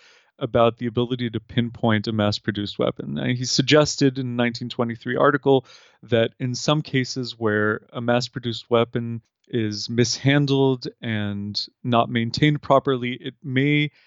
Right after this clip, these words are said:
have what he calls secondary rifling marks that would perhaps allow to identify a particular weapon, but he's very cautious about the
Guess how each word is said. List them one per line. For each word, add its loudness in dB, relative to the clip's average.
have 2
what -6
he -8
calls 0
secondary -2
rifling 0
marks -2
that 0
would 4
perhaps -2
allow 0
to -6
identify -4
a 0
particular 0
weapon, 0
but 2
he's -4
very 2
cautious 2
about 0
the -12